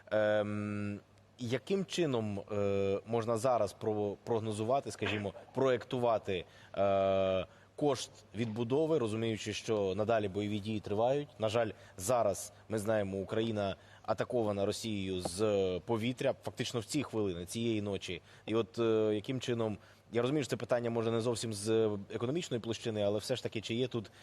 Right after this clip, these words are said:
е, певний механізм, певна комунікація з М В Ф для того, аби, м, е,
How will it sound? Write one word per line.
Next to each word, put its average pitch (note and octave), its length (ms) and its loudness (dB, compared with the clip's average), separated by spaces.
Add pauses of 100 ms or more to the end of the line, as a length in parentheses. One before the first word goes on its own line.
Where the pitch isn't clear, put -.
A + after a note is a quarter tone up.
(220)
е, G2 160 4
певний G#2+ 300 0
механізм, A2+ 560 -2
певна G2 240 0
комунікація G2+ 640 -2
з G2 380 0
М G2 140 -2
В G2+ 60 2
Ф G#2+ 160 2
для F#2 140 -4
того, F#2 280 -2
аби, F#2 300 0 (360)
м, F#2+ 460 -4
е, F#2 600 -4